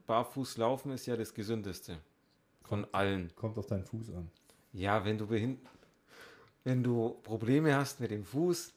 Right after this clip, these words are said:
Speaker 1: und du einen orthopädischen Schuh brauchst, zum
Speaker 2: Mhm.
Speaker 1: Beispiel, dann ja, aber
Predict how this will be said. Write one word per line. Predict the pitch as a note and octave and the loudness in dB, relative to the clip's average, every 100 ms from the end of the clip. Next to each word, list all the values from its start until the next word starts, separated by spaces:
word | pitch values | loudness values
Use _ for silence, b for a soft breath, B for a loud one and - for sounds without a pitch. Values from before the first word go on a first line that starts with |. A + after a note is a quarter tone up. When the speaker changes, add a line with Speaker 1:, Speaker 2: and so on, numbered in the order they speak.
| - | -14
Speaker 1:
und | - A#2+ | -6 -2
du | A#2 | 2
einen | G#2+ G#2+ | 2 2
orthopädischen | B2+ A2+ A2 A2+ A2 G2 G#2+ | -2 -2 2 4 4 2 -4
Schuh | F2+ E3+ F#3 | -2 0 0
brauchst, | D3 D3 C#3+ C#3+ - - - | 4 6 6 2 -10 -18 -4
zum | A2+ A2 | 0 4
Speaker 2:
Mhm. | |
Speaker 1:
Beispiel, | G#2+ A2+ G#2+ - A2+ | 6 6 2 -2 0
dann | G2+ F#2+ | 2 2
ja, | G2 G#2+ C3 - | 4 6 4 2
aber | A2 C#3+ C#3 D3 D3 | 4 4 6 4 2